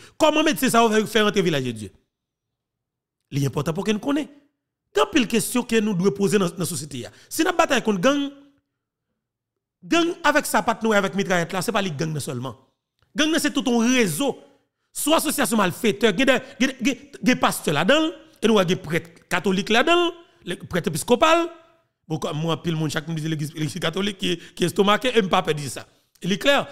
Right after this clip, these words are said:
parce que l'église catholique, nous connaissons la contrebande, nous en volons tout. Mais normalement, l'église épiscopale d'Haïti, ils prennent nos âmes. Ça veut dire, nèg yo gen, gen père yo. Yo gen pasteur yo. Yo gen médecin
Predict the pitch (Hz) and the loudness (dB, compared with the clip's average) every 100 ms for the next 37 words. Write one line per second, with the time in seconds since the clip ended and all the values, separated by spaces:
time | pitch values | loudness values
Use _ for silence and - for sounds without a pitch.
0 | - 165 - 180 170 - 165 156 147 147 | -12 -10 -4 -4 -4 -6 -6 -8 -10 -12
1 | 156 156 143 143 139 147 165 220 233 - | -8 -6 -6 -8 -8 -4 -2 0 -2 -10
2 | - 147 147 123 135 123 110 98 _ - | -10 -6 -4 -4 -4 -4 -8 -18 _ -6
3 | 139 139 143 147 247 - - _ _ _ | -4 -2 -4 0 -2 -4 -20 _ _ _
4 | _ _ 151 175 175 226 220 - 185 180 | _ _ -4 -2 2 2 0 0 0 2
5 | 185 - 262 269 - 190 151 151 143 127 | 0 0 -4 -4 -4 -2 0 -2 -2 -2
6 | 110 104 90 - - 220 233 226 196 214 | -4 -8 -12 -14 -2 0 2 0 2 2
7 | 208 - 151 196 - 180 127 - _ _ | 0 -2 -2 -2 0 -2 -2 -6 _ _
8 | _ _ _ _ _ _ - 208 214 220 | _ _ _ _ _ _ 0 2 2 4
9 | 220 226 175 - 190 135 104 - _ _ | 2 2 -2 0 -2 -2 -4 -12 _ _
10 | _ _ _ - 202 214 208 196 - | _ _ _ 0 2 4 4 2 -2